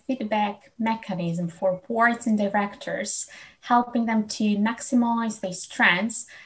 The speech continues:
as well as helping them to identify areas for development and focus.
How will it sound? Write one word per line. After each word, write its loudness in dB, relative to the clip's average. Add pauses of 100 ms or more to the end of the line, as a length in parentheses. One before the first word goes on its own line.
(160)
as -8
well 4
as 4
helping 0
them -2
to -4
identify -2 (160)
areas 0 (240)
for -4
development -2
and -6
focus. -10